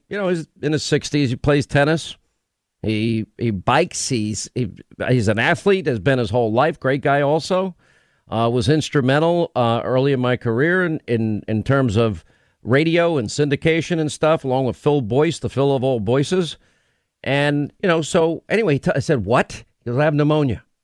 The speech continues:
Okay. Uh, "did they give you any medicine?" No.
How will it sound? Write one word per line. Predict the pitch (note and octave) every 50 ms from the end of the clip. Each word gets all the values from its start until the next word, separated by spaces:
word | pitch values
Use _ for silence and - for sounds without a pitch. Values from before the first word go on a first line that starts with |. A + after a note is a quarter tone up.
| _ _ _ _ _ _ _ _ _
Okay. | - A#2+ B2+ - - A2+ - - - _ _ _ _ _ _ _ _ _ _ _ -
Uh, | - G#2+ A#2 A#2+ B2 B2
"did | - - G#2+
they | G#2+ C3+ B2
give | C3+ D#3 C#3+
you | D#3 D3+
any | D3 D3+
medicine?" | D3+ F3 F#3 F3 D#3 - - F#2+ - _ _ _ _ _ _ _ - G2+
No. | A2+ C3+ C#3 B2 F2